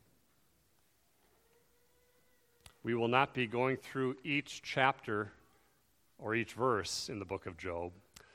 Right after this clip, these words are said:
but today looking at a summary of these chapters. You'll also find an outline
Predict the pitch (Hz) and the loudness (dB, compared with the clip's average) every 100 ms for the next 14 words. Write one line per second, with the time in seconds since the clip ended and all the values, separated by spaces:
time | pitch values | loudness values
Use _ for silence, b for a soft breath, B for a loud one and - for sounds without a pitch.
0 | B B - 104 113 110 117 110 117 117 | B B -8 -6 -2 4 4 4 0 0
1 | 107 95 - 123 117 104 92 82 98 92 | 0 0 0 0 2 0 -2 -4 -6 -6
2 | 85 - - 95 80 - 78 71 - - | -6 -8 -4 -4 -4 -8 -10 -10 -12 -14
3 | - - 104 110 120 - 123 127 120 110 | -20 -8 2 4 4 4 2 4 4 6
4 | 113 147 117 104 92 | 2 2 2 2 0